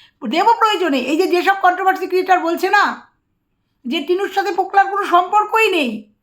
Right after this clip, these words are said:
কোনো যোগাযোগই নেই, ও যখন বুঝেছে ফোকলা খুব খারাপ ছেলে, তখন আর তার সাথে কোনো যোগাযোগই রাখিনি, যোগাযোগই রাখিনি। কিন্তু এরা মুখটা কোথায় লুকাবে? যখন প্রমাণ করে দেবো ফোকলা আর টিনু একসাথেই রয়েছে এবং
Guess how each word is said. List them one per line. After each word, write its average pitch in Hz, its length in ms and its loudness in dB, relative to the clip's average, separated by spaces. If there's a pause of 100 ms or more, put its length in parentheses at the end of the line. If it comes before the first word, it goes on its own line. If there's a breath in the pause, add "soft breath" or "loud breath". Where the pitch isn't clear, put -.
(100)
কোনো 381 180 -4
যোগাযোগই 427 560 0
নেই, 392 240 2
ও 349 100 0
যখন 381 300 -2
বুঝেছে 392 380 -2
ফোকলা 339 240 0
খুব 440 400 0
খারাপ 415 240 4 (100)
ছেলে, 359 460 0 (440 soft breath)
তখন 330 320 0
আর 381 100 4
তার 339 320 -2
সাথে 381 260 -6
কোনো 403 180 0
যোগাযোগই 392 500 2
রাখিনি, 320 560 -2 (580 soft breath)
যোগাযোগই 320 640 2
রাখিনি। 381 760 0 (460)
কিন্তু 285 220 -4
এরা 302 320 0
মুখটা 330 320 0
কোথায় 311 360 2
লুকাবে? 320 460 0 (200 loud breath)
যখন 247 260 -4
প্রমাণ 320 380 2
করে 359 180 -2
দেবো 269 300 -2 (160 loud breath)
ফোকলা 320 360 2
আর 311 120 4 (260 loud breath)
টিনু 320 360 -2 (180)
একসাথেই 320 440 -4
রয়েছে 302 300 -2
এবং 277 360 0